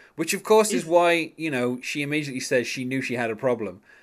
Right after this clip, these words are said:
Speaker 1: Um,
Speaker 2: <laughs>
Speaker 1: which I'm hoping is not some kind of, uh, you know, urinary tract infection or anything like that. You know?
Speaker 2: I think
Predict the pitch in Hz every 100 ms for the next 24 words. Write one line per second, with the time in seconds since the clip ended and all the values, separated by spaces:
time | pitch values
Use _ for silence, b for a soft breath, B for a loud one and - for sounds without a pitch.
0 | b - 98 - - - - - 131 123
1 | 147 143 127 117 113 120 104 - 117 104
2 | 113 110 107 95 101 101 98 95 107 95
3 | 90 107 107 98 95 90 110 95 - 87
4 | 92 - 95 95 95 107 92 85 90 87
5 | 196 208 294 285